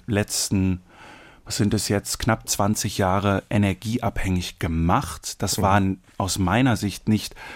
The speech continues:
Speaker 1: eine große Meisterleistung von Putin, dass er uns um seinen Finger gewickelt hat, sondern hat auch einfach was mit einem ewigen Hin und Her in der deutschen Energiepolitik zu tun.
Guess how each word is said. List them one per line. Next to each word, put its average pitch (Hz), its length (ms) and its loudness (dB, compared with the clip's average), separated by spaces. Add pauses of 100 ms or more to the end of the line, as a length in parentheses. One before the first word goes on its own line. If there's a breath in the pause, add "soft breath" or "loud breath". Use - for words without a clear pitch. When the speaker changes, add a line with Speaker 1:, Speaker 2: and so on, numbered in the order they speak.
(240 loud breath)
Speaker 1:
eine 98 520 4
große 107 360 0
Meisterleistung 98 1160 2
von 92 320 0
Putin, 120 440 2
dass 98 140 2
er 95 220 0
uns 98 280 0 (240 loud breath)
um 101 140 2
seinen 92 280 4
Finger 123 380 2
gewickelt 117 540 0
hat, - 220 -8
sondern 107 360 2 (300 loud breath)
hat 107 160 2
auch 131 140 4
einfach 107 400 -2
was 104 200 -2
mit 104 160 0
einem 104 300 2
ewigen 120 400 2
Hin 107 220 2
und 110 240 0
Her 101 240 2
in 113 100 2
der 113 80 4
deutschen 101 400 0
Energiepolitik 101 960 -2
zu - 140 -6
tun. - 360 -8